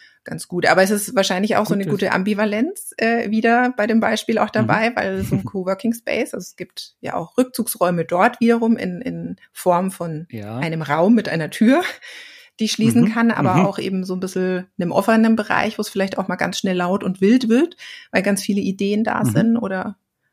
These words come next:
Speaker 2: Der spannende Gedanke ist ja eben, du kannst dich zurückziehen, indem du dich wirklich
Speaker 1: Mhm.
Speaker 2: zurückziehst, Tür zu und so weiter, alle Schilder hoch, bitte lass mich in Ruhe. Und das tut gut und das ist absolut super.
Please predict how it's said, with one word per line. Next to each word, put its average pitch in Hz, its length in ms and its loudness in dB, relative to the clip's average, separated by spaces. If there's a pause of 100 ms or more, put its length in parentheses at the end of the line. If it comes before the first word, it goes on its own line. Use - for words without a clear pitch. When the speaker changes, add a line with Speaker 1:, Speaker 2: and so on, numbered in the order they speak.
(120)
Speaker 2:
Der 135 140 2
spannende 196 420 4
Gedanke 156 380 2
ist 147 160 -2
ja 143 80 -2
eben, 143 200 -2
du 131 80 -2
kannst - 260 -2
dich 131 120 -4
zurückziehen, 151 500 0
indem 135 240 0
du 127 80 -2
dich 110 180 -4
wirklich 175 280 2
Speaker 1:
Mhm. - 20 -4
Speaker 2:
zurückziehst, 185 600 0
Tür 175 220 0
zu 170 360 0 (360)
und 151 160 -2
so 131 140 -2
weiter, 151 600 2 (100)
alle 139 240 2
Schilder 131 400 0
hoch, 165 240 2
bitte 139 240 -6
lass 123 240 -2
mich 113 140 -4
in 110 100 -2
Ruhe. 220 480 2
Und 131 100 0
das 120 100 0
tut - 200 -6
gut 226 300 0
und 120 160 -10
das 117 140 -6
ist - 100 -14
absolut 139 360 -2
super. 208 380 -2